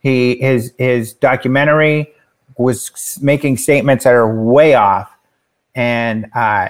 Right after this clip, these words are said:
it's kind of like someone who read the internet and starts s-,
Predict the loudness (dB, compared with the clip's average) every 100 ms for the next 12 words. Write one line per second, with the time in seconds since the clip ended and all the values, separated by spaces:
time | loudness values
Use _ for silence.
0 | -6 -8 -4 0 0 0 -2 -2 -2 0
1 | -2 0 -2 0 -2 0 0 -2 -4 -6
2 | -12 -2 -2 -2 -12 _ _ _ _ _
3 | -20